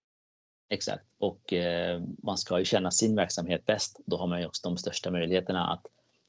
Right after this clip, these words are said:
proaktivt titta på det. Och, och ganska kreativt arbete också att titta på att, ja, men, om jag skulle vilja missbruka, eh, min nya finansiella tjänst eller mitt företag, eh, hur skulle man kunna göra det?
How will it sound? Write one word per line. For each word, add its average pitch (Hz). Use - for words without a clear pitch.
proaktivt 90
titta 92
på 113
det. -
Och, -
och -
ganska -
kreativt -
arbete 85
också -
att -
titta -
på -
att, -
ja, 98
men, 92
om -
jag 110
skulle 98
vilja 110
missbruka, 92
eh, 90
min 95
nya 87
finansiella 90
tjänst 95
eller 85
mitt 98
företag, 78
eh, 98
hur 95
skulle 95
man 92
kunna 90
göra 92
det? -